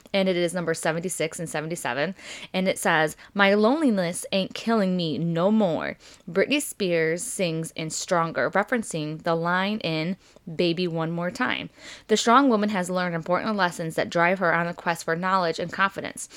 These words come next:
Stronger and the woman at the center of the song is all about standing up for yourself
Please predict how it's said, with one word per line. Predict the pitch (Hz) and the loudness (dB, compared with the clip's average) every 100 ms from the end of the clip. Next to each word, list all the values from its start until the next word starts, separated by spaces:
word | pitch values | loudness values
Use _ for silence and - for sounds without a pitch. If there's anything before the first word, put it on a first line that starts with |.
| - - | -18 -18
Stronger | - - 277 330 294 214 196 | -14 2 6 6 6 6 4
and | 185 185 | 2 0
the | 180 | 0
woman | 196 202 | 2 0
at | 175 | 0
the | 175 | -4
center | - 202 | -2 0
of | 190 - 170 | 0 0 -2
the | 170 | -4
song | - 226 190 170 - - | -4 -2 -2 -2 -10 -14
is | - 180 | -10 0
all | 170 185 | 2 4
about | 214 208 | 4 2
standing | - 196 185 | 2 -2 -2
up | - - | -4 -2
for | |
yourself | 196 175 - 160 165 - - | -2 -2 -2 -4 -6 -10 -20